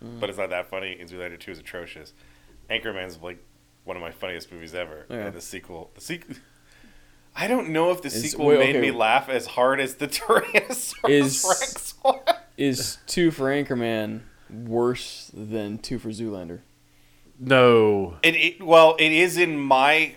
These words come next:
Speaker 2: heart because of the potential. I didn't
Speaker 3: Really?
Speaker 2: really, yeah, well, I didn't really think Zoolander two was ever gonna be good.
Speaker 1: Mm.
Speaker 2: I wanted Anchorman two to be good because of how much I love the original.
Speaker 1: Yeah.
Speaker 3: Okay, but Zoolander two,
Speaker 2: If
Speaker 3: when
Speaker 2: you
Speaker 3: we
Speaker 2: did, well,
Speaker 3: watched
Speaker 2: no,
Speaker 3: it
Speaker 2: if, if
Speaker 3: here
Speaker 2: you take them in, in, a, in a vacuum, they're both worthless.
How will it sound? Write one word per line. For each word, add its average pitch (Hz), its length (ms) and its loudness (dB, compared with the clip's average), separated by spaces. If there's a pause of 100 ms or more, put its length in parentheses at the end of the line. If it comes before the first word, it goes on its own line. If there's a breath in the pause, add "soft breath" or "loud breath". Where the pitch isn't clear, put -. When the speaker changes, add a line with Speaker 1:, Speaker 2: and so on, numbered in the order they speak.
Speaker 2:
heart 139 360 2
because 120 320 -6
of 104 100 -10
the 101 80 -12
potential. - 640 -14 (720)
I 151 120 8
didn't 165 140 4
Speaker 3:
Really? 139 200 8
Speaker 2:
really, 165 160 4
yeah, 139 200 2
well, 139 100 6
I 143 100 10
didn't 143 160 2
really 127 160 0
think 120 160 -10
Zoolander 104 360 -8
two 113 120 -12
was 95 140 -12
ever 104 220 -8
gonna 95 160 -10
be 90 100 -14
good. 90 340 -10 (120)
Speaker 1:
Mm. 110 280 -18
Speaker 2:
I 110 100 2
wanted 117 500 0
Anchorman 98 440 -8
two 101 160 -14
to 92 80 -12
be 92 100 -18
good 87 300 -12
because 85 220 -20
of 87 40 -18
how 92 60 -14
much 85 180 -18
I 82 60 -14
love 80 180 -16
the 78 120 -20
original. - 360 -20 (320)
Speaker 1:
Yeah. 64 120 -18 (340)
Speaker 3:
Okay, 123 460 0 (360)
but 110 440 -2
Zoolander 139 640 0
two, 139 200 2
Speaker 2:
If 120 80 2
Speaker 3:
when 170 100 4
Speaker 2:
you - 40 0
Speaker 3:
we 160 80 6
Speaker 2:
did, 160 80 8
well, 147 200 10
Speaker 3:
watched 180 140 6
Speaker 2:
no, 180 100 6
Speaker 3:
it 143 140 4
Speaker 2:
if, 208 80 6
if 180 140 2
Speaker 3:
here - 60 8
Speaker 2:
you 226 80 0
take 214 260 2
them 180 140 2
in, 147 100 0
in, 139 180 0
a, 127 60 0
in 123 200 0
a 113 60 0
vacuum, 135 500 2
they're 127 100 2
both 117 400 0
worthless. - 560 -12